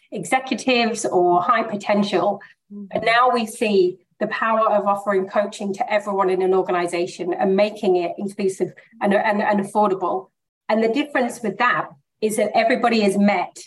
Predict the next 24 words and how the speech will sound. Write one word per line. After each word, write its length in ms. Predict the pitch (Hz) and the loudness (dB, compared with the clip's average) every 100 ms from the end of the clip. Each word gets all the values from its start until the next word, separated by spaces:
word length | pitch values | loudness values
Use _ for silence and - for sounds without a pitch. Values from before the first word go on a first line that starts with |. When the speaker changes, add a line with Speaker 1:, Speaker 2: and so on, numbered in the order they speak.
| _ 196 | _ 0
Speaker 1:
where 260 | 202 190 | 4 4
they're 240 | 190 180 180 | 4 2 2
at. 320 | 175 - - | -2 -4 -10
It's 220 | 208 226 | -8 -2
not 320 | 233 220 - | 2 2 0
applying 520 | - - 220 214 202 | -6 -2 2 2 2
a 60 | 190 | 0
one 240 | 202 202 | 0 0
size 300 | 202 196 185 | 0 -2 -4
fits 280 | - 202 - | -6 -8 0
all. 400 | 208 185 170 180 - - | 2 4 2 -2 -8 -4
You 120 | 202 | 0
know, 40 | |
the 160 | 208 226 | 2 2
individual 680 | 240 220 214 220 220 196 190 | 0 0 -2 -2 0 2 2
gets 220 | 208 - | 0 -2
to 100 | 214 | -2
work 260 | 202 208 208 | 0 0 0
with 120 | 202 | -4
a 40 | |
coach 380 | 202 214 208 - | -2 -2 -2 -2
on 80 | 202 | 0
a 80 | 190 | 2
one-on-one 720 | 214 208 196 196 170 170 | 2 2 2 0 0 -2